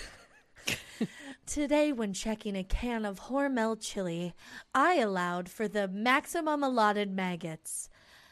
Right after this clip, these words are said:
And I, <laughs> and I just wanted to note that here. And then it's like, whatever, you know, it's just like, I don't know. It's so weird to me that, like,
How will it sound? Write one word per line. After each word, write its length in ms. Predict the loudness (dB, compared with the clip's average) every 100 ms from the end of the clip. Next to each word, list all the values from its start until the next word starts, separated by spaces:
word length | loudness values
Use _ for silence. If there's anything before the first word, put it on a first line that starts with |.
| 8 8 8 -2
And 120 | 0 0
I, 440 | 2 2 2 0 -2 -2 -2 -8 -12
<laughs> 460 | -12 -12 -14 -6
and 160 | -2 2
I 160 | 2
just 200 | 2 -2
wanted 320 | -2 2 2 0
to 120 | -6
note 380 | 0 0 0 0
that 240 | -2 -2
here. 380 | -6 -8 -6 -6
And 140 | -6 -2
then 140 | -2
it's 140 | -2 2
like, 280 | 0 0
whatever, 280 | -2 -2 -2
you 160 | -2 6
know, 160 | 8 8
it's 140 | 4
just 160 | 2 4
like, 260 | 4 4 -4 -4 4
I 80 | 4
don't 140 | 8
know. 180 | 8 8
It's 220 | 6 4
so 180 | 4 4
weird 300 | 4 0 0
to 80 | -4
me 200 | -2 -2
that, 160 | -2 2
like, 300 | 2 0